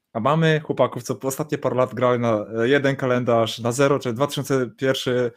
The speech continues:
dwa tysięczny. I się tak rozleniwili,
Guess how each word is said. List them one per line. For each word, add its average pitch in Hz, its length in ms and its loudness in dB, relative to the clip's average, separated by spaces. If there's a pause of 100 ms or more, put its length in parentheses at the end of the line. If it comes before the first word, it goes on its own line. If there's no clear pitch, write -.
(180)
dwa 143 120 2
tysięczny. 151 460 0 (1700)
I 117 60 -12
się 127 160 -4
tak 180 220 2
rozleniwili, 135 800 0